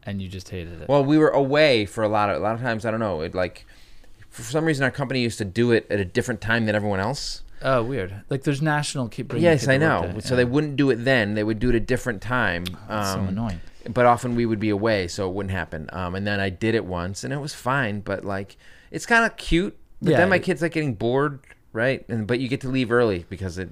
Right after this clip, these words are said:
Speaker 2: uh, it, it ends early.
Speaker 1: Yeah.
Speaker 2: You can just go home and come back. But for
Speaker 1: Yeah.
Speaker 2: me, it was like, once I get on that subway,
Speaker 1: Yeah.
Speaker 2: you're
Speaker 1: No,
Speaker 2: not
Speaker 1: there's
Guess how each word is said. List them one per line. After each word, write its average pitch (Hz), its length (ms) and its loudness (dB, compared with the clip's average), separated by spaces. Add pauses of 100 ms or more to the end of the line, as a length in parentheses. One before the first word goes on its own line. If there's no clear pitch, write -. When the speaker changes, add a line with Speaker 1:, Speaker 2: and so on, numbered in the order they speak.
Speaker 2:
uh, - 40 -8 (360)
it, 107 180 -10
it 104 180 -4
ends 101 340 -2
early. 82 400 -4
Speaker 1:
Yeah. 131 260 4
Speaker 2:
You 135 80 2
can 110 140 -2
just 87 180 -6
go 90 140 -2
home 85 180 -4
and 82 80 -8
come 80 160 -6
back. 78 300 -4
But - 100 -6
for 131 60 -2
Speaker 1:
Yeah. 110 240 0
Speaker 2:
me, 101 160 0
it 85 60 -2
was 87 160 -6
like, 80 180 -4
once 92 160 -6
I 104 60 2
get 101 120 2
on 101 120 -2
that 95 160 2
subway, 92 480 -2 (260)
Speaker 1:
Yeah. - 60 -4
Speaker 2:
you're - 80 -6
Speaker 1:
No, - 20 -4
Speaker 2:
not - 280 -6 (100)
Speaker 1:
there's 87 40 -4